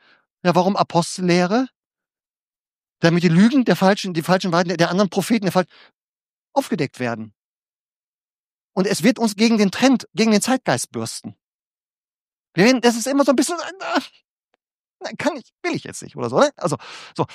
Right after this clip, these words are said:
Und nachher trifft sich die Gemeinde in Kleingruppen, in den Häusern und im Tempel, im Gottesdienst. Deswegen sagen wir, „Willst du was Gutes tun? Ne?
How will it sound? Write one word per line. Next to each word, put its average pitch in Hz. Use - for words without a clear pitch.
Und 202
nachher 214
trifft -
sich 277
die 214
Gemeinde 156
in 160
Kleingruppen, 156
in 180
den 147
Häusern 123
und 165
im 196
Tempel, 262
im 180
Gottesdienst. 208
Deswegen 147
sagen 127
wir, 147
„Willst 185
du 202
was 175
Gutes 165
tun? 156
Ne? 147